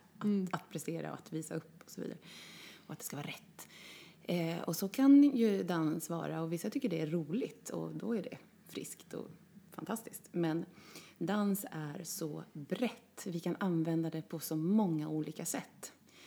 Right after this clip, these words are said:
Speaker 1: Och, eh, om man tänker att dans också är helt enkelt rörelse till musik, då kan du ju använda det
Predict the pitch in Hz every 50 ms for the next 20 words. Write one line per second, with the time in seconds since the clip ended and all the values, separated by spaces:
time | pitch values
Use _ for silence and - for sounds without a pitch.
0 | - - - - - - - 214 190 170 - - - _ - - 190 185 180 185
1 | 185 180 180 220 233 233 220 - 196 185 185 170 170 175 165 165 165 165 - -
2 | 165 - - - - 170 165 160 165 170 202 226 226 - 185 175 160 160 156 185
3 | 190 180 156 156 170 190 202 202 - 170 165 165 160 - 151 131 - - - -
4 | - - _ _ _ _ _ _ - - - - - - - - - - - 185
5 | 180 185 185 190 196 190 190 - - - - - 208 196 196 190 175 180 175 -
6 | - 180 170 165 165 175 190 202 202 196 190 170 165 165